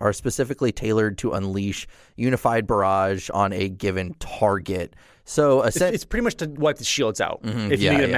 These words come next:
Speaker 2: background in or something, you can wipe
Speaker 1: Yeah.
Speaker 2: the shields out with this and get, get your, your coverage into it.
Speaker 1: Yeah, so essentially, I'm gonna go with B on this one.
Speaker 2: B?
Speaker 1: I think it, it's a powerhouse, and I, I do love the design.
Speaker 2: Now, here's where we disagree, because the Vulture is just a Pelican that ate a bee.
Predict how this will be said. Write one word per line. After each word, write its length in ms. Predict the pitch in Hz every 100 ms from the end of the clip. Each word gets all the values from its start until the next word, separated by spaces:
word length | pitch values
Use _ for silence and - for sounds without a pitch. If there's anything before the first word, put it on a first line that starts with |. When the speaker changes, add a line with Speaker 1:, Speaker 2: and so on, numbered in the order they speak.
| 131
Speaker 2:
background 320 | 143 135 131
in 100 | 131
or 60 |
something, 420 | 123 139 127 135 131
you 60 |
can 100 | 123
wipe 120 | 123
Speaker 1:
Yeah. 80 | 101
Speaker 2:
the 40 | 87
shields 240 | 160 147
out 100 | 135
with 140 | 139
this 340 | 139 139 131 -
and 120 | 117
get, 200 | 113 -
get 160 | 120 117
your, 240 | 113 101 98
your 120 | 104
coverage 340 | - 101 92
into 220 | 85 78 90
it. 100 | 92 _
Speaker 1:
Yeah, 260 | 123 95 92
so 160 | -
essentially, 640 | 127 - 269 381 196 170 131 - _ _ -
I'm 120 | 233
gonna 120 | 302
go 80 | 196
with 240 | 127 113 -
B 260 | 92 95
on 220 | 90 - 50
this 280 | 50 -
one. 140 | - -
Speaker 2:
B? 220 | 123 120 127
Speaker 1:
I 160 | 127 151
think 240 | 254 254
it, 160 | 127 -
it's 160 | 170 170
a 60 |
powerhouse, 640 | - - 107 110 101 92 143
and 120 | 151
I, 40 | - - -
I 120 | 330
do 220 | 277 392
love 240 | 311 202 196
the 80 | 170
design. 680 | 120 98 98 104 50 50 - _ _ _ _ _ _ _ _ -
Speaker 2:
Now, 120 | 208
here's 200 | 269 262
where 80 | 277
we 80 |
disagree, 460 | 214 185 151 113 - - - _ - -
because 300 | 180 202 151
the 80 | 185
Vulture 400 | 160 285 - 190
is 240 | 151 131
just 280 | - 143 135
a 60 | 131
Pelican 400 | 135 143 143 127
that 140 | 117
ate 120 | 127
a 60 | 107
bee. 400 | 82 87 76